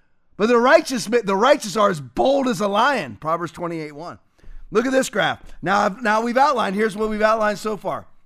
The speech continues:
The tactics of the globalist left to leverage you into a one world commerce system with a singular access point controlled by a tyrant. Border, illegal immigration, the border, climate change, supply line shortages.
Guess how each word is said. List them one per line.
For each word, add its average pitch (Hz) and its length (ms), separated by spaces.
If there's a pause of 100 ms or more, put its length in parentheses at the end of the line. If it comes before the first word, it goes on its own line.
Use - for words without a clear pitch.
(220)
The 262 100
tactics 254 800
of 196 160
the 190 80
globalist 233 600
left 180 360 (1080)
to 185 100
leverage 214 380
you 220 140
into 208 160
a 196 80
one 196 240
world 196 280
commerce 196 420
system 170 360 (300)
with 156 120
a 170 60
singular 202 420
access 196 440
point 165 260
controlled 185 320
by 151 160
a 139 60
tyrant. 156 340 (320)
Border, 240 520 (120)
illegal 214 320
immigration, 220 580
the 185 80
border, 185 300
climate 196 420
change, 208 460 (340)
supply 202 420
line 226 280
shortages. 190 640